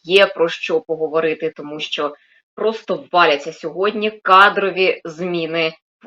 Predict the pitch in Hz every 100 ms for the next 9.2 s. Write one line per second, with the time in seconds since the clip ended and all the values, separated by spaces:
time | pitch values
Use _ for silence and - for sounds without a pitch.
0 | - 196 196 196 190 214 170 175 233 196
1 | 190 208 214 220 214 240 240 208 214 -
2 | 190 _ _ - - - 254 233 - 196
3 | - 262 302 262 208 233 285 285 254 -
4 | 220 240 240 240 233 226 - 262 240 180
5 | 170 180 _ - - 220 214 - 226 214
6 | - 254 247 277 254 240 247 226 226 240
7 | 226 170 165 170 160 170 190 220 - 214
8 | 190 190 160 170 156 185 180 185 156 214
9 | 208